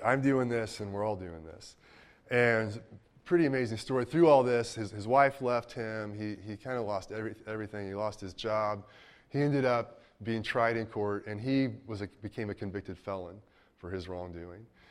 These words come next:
and had to, could hardly find a job. Um, finally got a job for minimum wage doing accounting. And so here, this, this shame, this condemnation for his, his wrongdoing was just weighing over him,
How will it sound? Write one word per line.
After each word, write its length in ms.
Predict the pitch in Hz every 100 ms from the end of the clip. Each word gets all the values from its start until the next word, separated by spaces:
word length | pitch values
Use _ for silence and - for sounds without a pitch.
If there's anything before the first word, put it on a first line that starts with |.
| - _ -
and 480 | 107 101 98 92 87 - - _ _
had 280 | - 123 120
to, 140 | 110 104
could 180 | -
hardly 240 | 117 151 131
find 240 | - 123
a 60 | 110
job. 560 | 98 123 123 120 113 - - - - -
Um, 300 | 107 104 95
finally 320 | 131 127 123
got 220 | 120 120
a 60 | 110
job 540 | 104 110 110 110 98
for 80 | 107
minimum 340 | 110 123 113
wage 360 | 104 104 95 90
doing 220 | 101 95
accounting. 420 | 95 117 113 92 113 _ - - - - _ _ -
And 240 | 127 127 123
so 240 | - 151
here, 240 | 160 180 170
this, 280 | 151 -
this 240 | - 131 123
shame, 420 | - 190 190 156
this 140 | 135
condemnation 760 | - 180 175 156 147 156 - 101 - _ _ _ _ _ - - _
for 240 | 135 131
his, 400 | 135 123 104 -
his 220 | 113 113
wrongdoing 500 | 135 180 170 131 117
was 100 | 117
just 260 | 135 120 - - _ -
weighing 600 | 120 160 170 165 147 143 131
over 280 | 143 127
him, 200 | 110 101